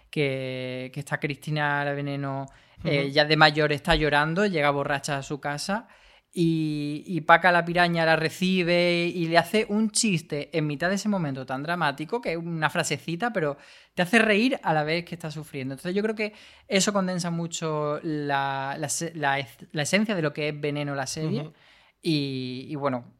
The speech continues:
Speaker 1: pues eso, que tengo muchísimas ganas de poder <laughs> estar hablando mucho más rato, porque voy a parar ya. Simplemente que tengo muchas ganas de que, de que siga la serie.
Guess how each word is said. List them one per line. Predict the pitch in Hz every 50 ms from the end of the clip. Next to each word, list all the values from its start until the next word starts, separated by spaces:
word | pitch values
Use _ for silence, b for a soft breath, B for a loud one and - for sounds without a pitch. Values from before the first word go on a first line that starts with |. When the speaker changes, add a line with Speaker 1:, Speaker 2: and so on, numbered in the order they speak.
| _ _
Speaker 1:
pues | - 131 -
eso, | 123 120 120 -
que | - 131
tengo | - 143 151
muchísimas | 151 143 127 - 147 120 151 147 139 139 135
ganas | 131 139 135 135 131 127
de | 135 127 127 131 139 139
poder | 139 151 147 117
<laughs> | 120
estar | - - - 190 -
hablando | - 226 208 - 247 220 -
mucho | 226 - 226 208
más | 190 175
rato, | 175 175 151 190 175
porque | 165 170 165
voy | 160
a | 165 156
parar | 156 165 151 151 147
ya. | 143 165 202 B B B B B B B -
Simplemente | - 170 160 160 165 175 202
que | 185 170
tengo | 151 147 147
muchas | 143 - 151 135
ganas | 135 131 131 131
de | 131 131
que, | 131 139 131 131 127 131 135 143
de | 147 147
que | 147 143
siga | - - 156 147 139 135 131
la | 127 123 120
serie. | 117 120 120 120 123 123 127